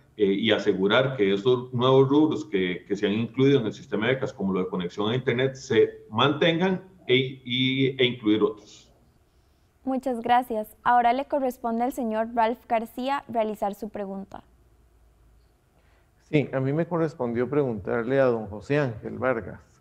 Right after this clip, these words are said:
Speaker 3: Don José Ángel, la instancia o la vicerrectoría que trata los asuntos estudiantiles en la universidad es la Vicerrectoría de Vida Estudiantil. Eh, ¿cómo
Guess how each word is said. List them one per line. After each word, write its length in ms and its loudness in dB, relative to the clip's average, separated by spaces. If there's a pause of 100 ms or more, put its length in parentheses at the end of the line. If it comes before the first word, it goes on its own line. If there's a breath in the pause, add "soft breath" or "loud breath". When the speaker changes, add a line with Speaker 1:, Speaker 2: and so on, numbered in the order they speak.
(840 soft breath)
Speaker 3:
Don 200 0
José 320 -2
Ángel, 400 -4 (340)
la 200 -2
instancia 1000 0
o 120 0
la 160 2
vicerrectoría 1080 -2
que 120 -14
trata 560 -2
los 220 -4
asuntos 420 -8
estudiantiles 680 -4
en 60 -6
la 60 -4
universidad 840 -4
es 100 -10
la 80 -6
Vicerrectoría 760 -6
de 180 -4
Vida 260 -6
Estudiantil. 800 -2 (1300 soft breath)
Eh, 720 2
¿cómo 640 0